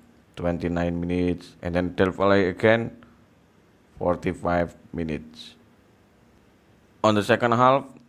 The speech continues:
Orozco scored in fifty-one minutes. And then seventy-four minutes, David scored by penalty, while Yuslan Del Valle again s-,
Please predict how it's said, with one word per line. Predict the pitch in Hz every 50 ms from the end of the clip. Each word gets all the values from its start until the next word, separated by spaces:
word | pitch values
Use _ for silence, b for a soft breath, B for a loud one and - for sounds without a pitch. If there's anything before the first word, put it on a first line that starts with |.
| _ _ _ _ _ -
Orozco | - 92 92 98 98 - - - 113 107 107 110
scored | 107 - - 98 95 95 92 -
in | - 87 85
fifty-one | 78 90 85 - - - 85 82 85 85 85 85 85 85
minutes. | 85 85 87 98 104 104 - - - - - _ _ _ _ _ _ _ _ _ _ _ _ _ _ _ _ _ _ _ _ _ _ _ _ _ _ _ _ _ _ _ _ _ _ _ _ _ _ -
And | 95 98 101
then | 104 107 104 104 101
seventy-four | 98 - - - - - - 110 107 101 107 117 113 110 101 98 117 113 110 110 110 113 104 - - 110 110
minutes, | 110 110 110 110 113 110 110
David | - - - 95 95 90 90 104 107 104 - - - - _ _ _ _ _ _ _ _ _ _ -
scored | - - - - 113 107 104 101 101 101 101 - - - _ _ _ _ _ _ _ _ _ _ _ _ _ _ _ _ _ -
by | - 87 87
penalty, | 85 - 90 92 92 92 95 95 92 - 131 135 131 135 139 202 - - - _ _ _ _ -
while | 85 87 87 87 87
Yuslan | 87 87 87 90 98 101 - 117 127 127 127 127 127 139 - - -
Del | - - 85 82
Valle | 78 90 87 90 90
again | 85 85 85 92 95 95 92 95 95 98
s-, | - - - - -